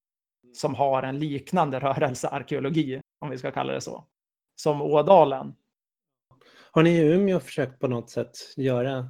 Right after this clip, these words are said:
Speaker 2: samma sätt, äga historieskrivningen för att legitimera dagens kamper?
Speaker 1: Ja, vi har ju det, och det är kanske inte så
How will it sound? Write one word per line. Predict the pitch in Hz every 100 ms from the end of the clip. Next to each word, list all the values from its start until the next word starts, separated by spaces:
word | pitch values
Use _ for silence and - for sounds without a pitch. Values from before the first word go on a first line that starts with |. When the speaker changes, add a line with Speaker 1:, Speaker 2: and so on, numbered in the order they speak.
| -
Speaker 2:
samma | - 135 127
sätt, | 131 -
äga | 156 143 127 127
historieskrivningen | 139 131 147 131 120 - 147 151 135 127 113 110
för | - 117 113
att | 117 _ _ _ _ _ _
legitimera | 131 120 117 127 120 113
dagens | 127 131 120 123
kamper? | 135 120 123 - 143 _ _ _
Speaker 1:
Ja, | - 165 180 214
vi | 196
har | 208 170 240
ju | 254
det, | 151 143
och | 147
det | 170 180 185 - - _ _ _ _ -
är | 208 190 190 - _ _ _ _ _ _ -
kanske | 190 196 202
inte | 185 160 208
så | 214 233 196 170 160